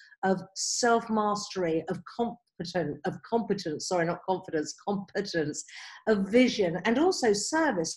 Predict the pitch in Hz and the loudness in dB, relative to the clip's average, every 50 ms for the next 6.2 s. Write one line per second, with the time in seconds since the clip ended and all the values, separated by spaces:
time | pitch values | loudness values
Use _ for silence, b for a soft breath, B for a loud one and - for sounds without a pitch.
0 | - - 214 202 226 240 269 311 330 330 311 302 302 - 262 247 247 - 262 254 | 0 0 2 4 4 2 2 2 0 -2 -4 -4 -2 0 0 0 2 2 2 2
1 | 247 226 233 220 226 226 226 220 233 226 196 165 170 170 _ b b b b - | 2 0 -2 -2 -2 0 0 0 0 0 -2 -4 -6 -10 _ b b b b -2
2 | 202 202 202 202 - - 240 233 226 214 220 220 226 233 233 233 147 131 - - | 0 0 2 2 2 2 4 4 4 4 2 2 4 2 2 0 -2 -8 -8 -10
3 | - - - - 190 190 175 180 - 202 190 196 190 190 196 196 196 - 196 196 | -12 -12 -4 2 2 2 2 2 0 2 2 2 2 0 -2 -2 -2 -2 -2 0
4 | 196 202 190 185 175 170 165 170 180 185 175 b b b b b _ _ _ _ | 2 2 2 2 2 0 0 -2 -4 -6 -8 b b b b b _ _ _ _
5 | - - - - _ _ - 208 208 196 190 - - - 208 208 - - 320 370 | -18 -16 -16 -16 _ _ 0 2 2 2 2 0 0 -2 -4 -2 -2 0 2 2
6 | 311 147 135 - | 2 2 -2 -6